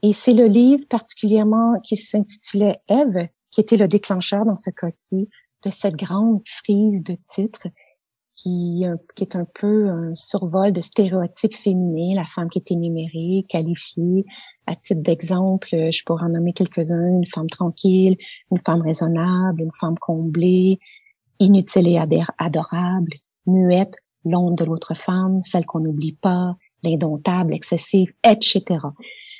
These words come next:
Donc, euh, c'est une litanie sans fin, n'est-ce pas ? Pour moi, c'était l'histoire du féminin qui, qui est toujours, malheureusement, à recommencer, à redéfinir,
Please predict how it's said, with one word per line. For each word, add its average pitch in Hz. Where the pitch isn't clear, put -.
Donc, 214
euh, 190
c'est -
une 226
litanie 262
sans 240
fin, 254
n'est-ce 247
pas ? 254
Pour 226
moi, 220
c'était 214
l'histoire 208
du 185
féminin 208
qui, 196
qui 226
est 226
toujours, 240
malheureusement, 214
à 220
recommencer, 202
à 196
redéfinir, 175